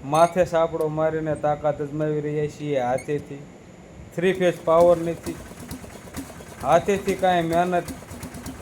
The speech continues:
તાકાત થઈ નહીં એટલે આપણે ફટકડીનું એન્જિન ચાલુ કર્યું છે ને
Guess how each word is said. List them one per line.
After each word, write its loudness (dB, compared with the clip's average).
તાકાત 4
થઈ 4
નહીં 0
એટલે 0
આપણે 0
ફટકડીનું 0
એન્જિન -4
ચાલુ 0
કર્યું -4
છે -6
ને -10